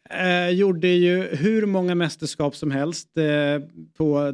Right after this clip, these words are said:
tio mästerskap tror jag blev sammanlagt på Sveriges Television. Och måste jag säga, när jag började på S V T, en utav de snällaste, eh, och, eh, eh, ja, men hjälpsamma människorna man kunde springa på.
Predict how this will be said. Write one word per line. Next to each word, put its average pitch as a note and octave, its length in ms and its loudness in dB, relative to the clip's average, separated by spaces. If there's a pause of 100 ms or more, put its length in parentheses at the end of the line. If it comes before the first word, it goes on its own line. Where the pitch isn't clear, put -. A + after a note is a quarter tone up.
tio E3 260 0
mästerskap F#3+ 500 -4
tror F3 80 0
jag D3 80 -2
blev C#3+ 140 -2
sammanlagt C3+ 480 -6
på C3 320 -4 (120)
Sveriges C#3 340 -6
Television. C#3+ 480 -2 (560)
Och B3 280 2
måste D#3+ 240 0
jag C#3+ 80 -2
säga, C#3+ 400 -2
när E3 220 2
jag D#3 200 0
började D3+ 340 0
på D#3 140 -4
S D3+ 180 -6
V C#3+ 100 -20
T, D3 220 -4
en F#3 240 -2
utav F3 220 -2
de D#3+ 260 -4
snällaste, F3 760 -2 (400)
eh, E3 80 -2
och, D#3 400 -4
eh, D3 640 -4
eh, - 220 -6
ja, F3+ 180 -2
men F3 220 -2
hjälpsamma F#3 760 -4
människorna E3 680 -2
man D3 200 -4
kunde C#3 340 -6
springa C#3 320 -6
på. B2+ 320 -2